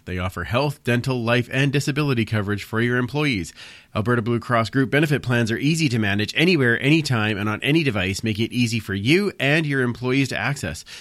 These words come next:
To learn more and explore your options, head to A B dot blue cross dot C A. That's A B dot blue cross dot C A. Thank you again for tuning in this week, and make sure that you are hitting that subscribe button on YouTube as we will be live again next week,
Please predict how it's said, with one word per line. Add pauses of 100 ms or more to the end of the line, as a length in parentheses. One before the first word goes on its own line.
(200)
To
learn
more
and
explore
your
options,
head
to
A
B
dot
blue
cross
dot
C
A. (240)
That's
A
B
dot
blue
cross
dot
C
A. (240)
Thank
you
again
for
tuning
in
this
week,
and
make
sure
that
you
are
hitting
that
subscribe
button
on
YouTube
as
we
will
be
live
again
next
week,